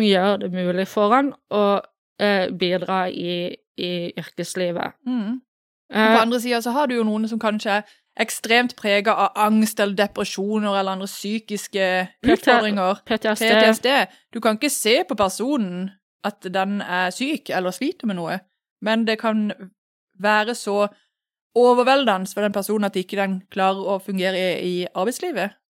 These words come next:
Speaker 1: Ja, det er jo et eksempel da. Eller, eller du har, eh, mennesker med kjempealvorlig M E, og så den
Speaker 2: Mhm.
Speaker 1: ene dagen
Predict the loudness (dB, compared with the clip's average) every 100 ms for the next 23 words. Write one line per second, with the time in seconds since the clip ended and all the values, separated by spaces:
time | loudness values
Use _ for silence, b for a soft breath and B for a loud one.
0 | _ _ 0 4 4 4 4 0 -2 -6
1 | -6 -2 -2 -2 -4 -6 0 2 4 4
2 | 2 0 2 4 4 4 2 2 0 0
3 | 2 2 2 0 -2 0 2 2 2 2
4 | 0 0 0 2 2 4 4 4 2 2
5 | 2 -2 -4 -6 -2 0 0 2 4 4
6 | 2 -2 -2 2 2 2 -2 -2 0 0
7 | 0 -2 -2 -2